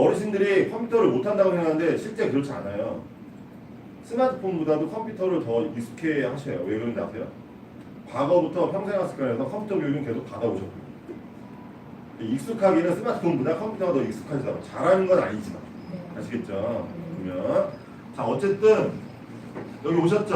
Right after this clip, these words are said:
Speaker 1: 설정에. 오셨나요?
Speaker 2: 네.
Speaker 1: 자, 잘 보세요. 그러면 여기 변경이라고 있죠? 홈페이지.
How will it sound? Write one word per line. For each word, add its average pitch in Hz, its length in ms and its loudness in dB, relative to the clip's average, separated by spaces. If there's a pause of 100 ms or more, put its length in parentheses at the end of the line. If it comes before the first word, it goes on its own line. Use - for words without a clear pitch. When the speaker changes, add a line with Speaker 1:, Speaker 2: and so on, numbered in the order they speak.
Speaker 1:
설정에. 160 520 0 (2000)
오셨나요? 143 460 -2 (880)
Speaker 2:
네. 185 340 -10 (580)
Speaker 1:
자, 101 140 -12
잘 113 140 -8
보세요. 120 420 -2 (1300)
그러면 143 560 2
여기 135 200 0
변경이라고 185 680 4
있죠? - 160 -6
홈페이지. 127 580 -2